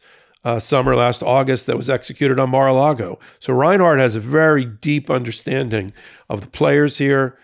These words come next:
um, and the law, of course, in this area as a sophisticated and veteran, experienced magistrate.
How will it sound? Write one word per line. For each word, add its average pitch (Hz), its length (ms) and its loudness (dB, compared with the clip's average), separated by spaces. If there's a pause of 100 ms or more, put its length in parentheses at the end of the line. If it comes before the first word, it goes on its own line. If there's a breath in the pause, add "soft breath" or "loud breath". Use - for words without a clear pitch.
(380 soft breath)
um, 113 420 -2
and 120 220 0
the 104 40 -2
law, 123 360 2
of 127 120 -4
course, 127 380 -2
in 120 120 -4
this 117 180 -6
area 120 440 2
as 196 220 -8
a 110 240 -6 (240 loud breath)
sophisticated 123 920 -2
and 107 360 -6 (100)
veteran, 123 440 0
experienced 123 720 -4
magistrate. 135 640 -4